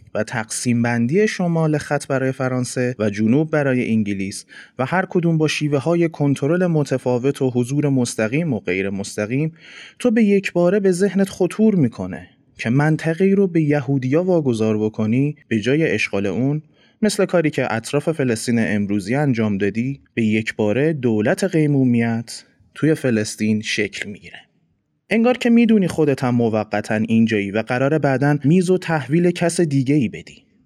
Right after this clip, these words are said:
نکتهٔ عجیب اینه که چرا اصلاً این منطقه و جای دیگه نه؟ اونم منطقه‌ای که برای اهل مطالعه تو حوزهٔ تاریخ ادیان می‌تونه دلیل واضحی داشته باشه. مثل اینکه اورشلیم و اطراف اون و کرانهٔ شرقی مدیترانه تا صحرای سینا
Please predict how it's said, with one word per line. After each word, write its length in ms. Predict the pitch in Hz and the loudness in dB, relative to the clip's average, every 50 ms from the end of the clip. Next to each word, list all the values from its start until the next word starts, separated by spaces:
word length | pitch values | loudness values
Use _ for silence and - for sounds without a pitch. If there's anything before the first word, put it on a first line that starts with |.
| _ _ _ _ - - | _ _ _ _ -4 0
نکتهٔ 340 | 143 151 147 151 202 214 208 | 0 0 0 2 0 0 0
عجیب 340 | 175 175 156 165 185 180 | 0 -2 0 0 0 2
اینه 180 | 202 196 202 196 | 2 2 2 0
که 200 | 202 214 202 196 | 0 0 -2 0
چرا 240 | - 262 254 254 226 | 0 -2 0 0 0
اصلاً 360 | - 180 180 - 190 175 170 - | 0 -2 -2 0 0 0 0 2
این 180 | 147 160 147 143 | 2 2 2 2
منطقه 640 | 143 139 131 127 - - 123 113 123 127 123 117 107 | 2 2 2 0 0 -2 -6 -2 0 0 0 0 0
و 260 | 113 110 107 101 101 92 _ 127 | 0 0 0 0 -2 -6 _ -8
جای 260 | 123 139 147 156 165 | -2 2 2 2 2
دیگه 280 | 151 135 120 120 135 151 | 4 2 2 2 2 0
نه؟ 180 | 135 101 - - _ _ _ _ _ _ _ _ _ _ _ | 0 -2 -4 -8 _ _ _ _ _ _ _ _ _ _ _
اونم 280 | - 135 151 156 160 156 | -2 2 2 4 4 2
منطقه‌ای 480 | 151 143 135 123 - 117 107 123 147 156 | 2 2 0 0 0 -2 -2 0 -2 0
که 120 | - 165 | -2 -2
برای 300 | 135 120 113 113 127 - - | 0 0 0 0 0 -2 -2
اهل 320 | 135 170 190 - 208 196 | -2 -4 -2 0 0 2
مطالعه 580 | 196 196 185 - - 175 160 143 139 110 113 110 | 2 4 2 2 0 0 0 2 2 0 0 -2
تو 160 | - - 110 | -2 -4 -2
حوزهٔ 320 | 110 104 101 98 117 131 | 0 0 0 0 0 -2
تاریخ 380 | 131 - 123 110 107 113 - - - 98 | 0 0 -2 0 0 0 -2 -4 -4 -4
ادیان 380 | 95 92 - 120 120 127 131 - | -6 -6 -2 -2 0 0 0 0
می‌تونه 340 | 165 175 - 196 185 190 | -2 0 2 0 0 0
دلیل 420 | 180 147 147 151 151 160 190 208 214 | 0 0 0 0 0 2 2 2 0
واضحی 500 | 202 180 175 165 151 147 165 147 143 127 | 0 2 2 0 2 2 0 0 0 0
داشته 340 | 117 101 98 - - 104 95 | 0 -2 -2 -2 -4 -6 -6
باشه. 300 | 87 87 - - - - - _ _ _ _ _ _ - | -6 -6 -8 -8 -14 -16 -20 _ _ _ _ _ _ -2
مثل 240 | 165 185 180 - 190 | -2 -2 0 0 0
اینکه 200 | 175 170 160 156 | 0 0 0 0
اورشلیم 680 | - - 127 123 113 - - 117 110 117 139 135 127 120 | 0 2 0 0 0 0 -2 0 2 2 2 2 2 0
و 60 | 117 - | 0 -2
اطراف 480 | 107 110 113 - - 127 143 135 - | -2 -4 -4 -4 -4 -4 -4 -2 -2
اون 260 | 131 110 117 113 110 107 | -2 0 2 2 2 2
و 140 | 107 104 | 0 -2
کرانهٔ 500 | 104 - 110 107 110 107 104 113 156 180 | -2 -2 -4 -2 -2 0 0 0 0 0
شرقی 440 | 175 - 165 156 139 131 143 135 131 | 0 0 0 0 0 0 0 2 2
مدیترانه 720 | 131 127 127 117 113 113 113 - 104 104 101 95 98 95 90 | 2 2 0 0 0 -2 -2 -2 -4 -4 -4 -4 -4 -6 -6
تا 180 | - - 139 165 | -4 -4 -4 -4
صحرای 440 | - - 180 156 151 151 147 139 | 0 0 0 0 2 0 0 0
سینا 460 | 135 - - 139 131 127 123 123 123 | 0 -2 -2 -2 0 0 0 -2 -4